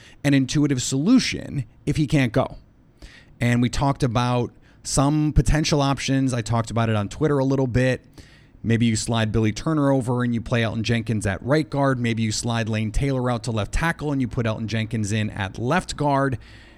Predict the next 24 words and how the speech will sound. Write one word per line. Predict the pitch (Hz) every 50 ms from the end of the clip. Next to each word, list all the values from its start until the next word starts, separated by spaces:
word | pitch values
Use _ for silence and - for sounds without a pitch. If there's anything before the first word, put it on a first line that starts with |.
| - - -
These | - 160 170 127
are | 156 143 143
all | 143 139
potential | - - 110 - 175 202 226 - 147 123
solutions. | - - 120 117 113 110 - 135 127 135
I | 143
don't | 151 151
know | 147 139
that | 135 135 135
any | 139 147 151
of | 143 131 110
them | 123 117 117 120 - - -
are | 120 117 117 120 120
great | 117 107 104 120 156 185 185 -
solutions. | - - 110 110 104 87 - - - - - - - - - - - - - - - - - - -
Green | - - 127 135 143 143
Bay, | 131 120 117 120 123 120 110 -
for | - - - 147
now, | 156 170 220 214 - - - - - 135 - - - - - - - - -
it | 135 127
seems, | - - - 127 120 120 117 104
has | 117 123 120 113
avoided | 123 113 107 127 151 165 156 131 120 120 120 113 -
that | - 113 107 113 117 110 110 110 113 110